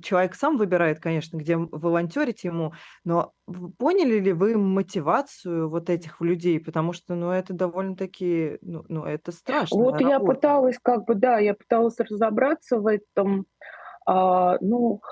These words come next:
Speaker 2: бог знает, что ведет людей. А, есть некоторые люди, которые сами пережили потерю. А, но их немного, потому что не каждый, как бы, с, с каждым новым случаем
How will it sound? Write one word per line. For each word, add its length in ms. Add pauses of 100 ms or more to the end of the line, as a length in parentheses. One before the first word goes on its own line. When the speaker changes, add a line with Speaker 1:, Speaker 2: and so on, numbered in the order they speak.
(300)
Speaker 2:
бог 180
знает, 320 (140)
что 280
ведет 380
людей. 480 (400)
А, 260 (100)
есть 320
некоторые 440
люди, 240
которые 420
сами 320
пережили 540
потерю. 600 (1300)
А, 1200
но 300
их 280
немного, 520
потому 380
что 200
не 160
каждый, 760
как 180
бы, 180
с, 400
с 200
каждым 380
новым 260
случаем 640